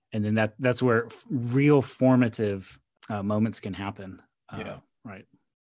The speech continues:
Speaker 1: That's good.
Speaker 2: Well, you remember he would always tell us, you know, "Guys, you gotta give yourself to the academic discipline.
Speaker 1: Mm-hmm.
Speaker 2: That's what this
Speaker 1: Yeah.
Speaker 2: is." And, and I still hear that all the time.
Speaker 1: Yeah. Yeah, it's a good example of friend-, we, you know, we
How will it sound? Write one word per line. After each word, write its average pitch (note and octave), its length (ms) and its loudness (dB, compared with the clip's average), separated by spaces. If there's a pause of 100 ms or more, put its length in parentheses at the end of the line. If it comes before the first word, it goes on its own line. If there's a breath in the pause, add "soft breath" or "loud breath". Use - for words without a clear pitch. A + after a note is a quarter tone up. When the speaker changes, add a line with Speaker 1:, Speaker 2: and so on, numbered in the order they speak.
(140)
Speaker 1:
That's A2 100 -14
good. A2 160 -12
Speaker 2:
Well, E3+ 100 0
you G#3+ 60 0
remember F#3+ 260 2
he D3 140 4
would C#3 100 4
always C3+ 220 2
tell A#2+ 220 -4
us, A#2 120 -8
you G#2+ 60 -12
know, A2 80 -10
"Guys, G#2+ 500 -2
you A2+ 80 -10
gotta A2 200 -6
give G#2+ 160 -8
yourself G#2 500 -6
to B2 100 -14
the G#2+ 120 -6
academic G2+ 500 -10
discipline. E2+ 540 -14
Speaker 1:
Mm-hmm. F2+ 160 -10
Speaker 2:
That's - 200 -14
what - 140 -18
this - 160 -16
Speaker 1:
Yeah. F#2 140 -10
Speaker 2:
is." - 200 -16 (160)
And, F2 480 -12 (220)
and G2 240 -10
I F2+ 80 -6
still A2+ 240 -8
hear C#3 160 -4
that C#3+ 300 -8
all - 100 -8
the - 80 -14
time. D3+ 340 -16 (460)
Speaker 1:
Yeah. G#2+ 120 -14 (1160 loud breath)
Yeah, C#3 120 2
it's B2+ 100 0
a D3+ 40 4
good D3+ 140 6
example C3 480 2
of A2 420 -2 (100)
friend-, D#3 500 2
we, D3 100 2
you D3 140 0
know, G#2+ 80 2
we A2+ 160 0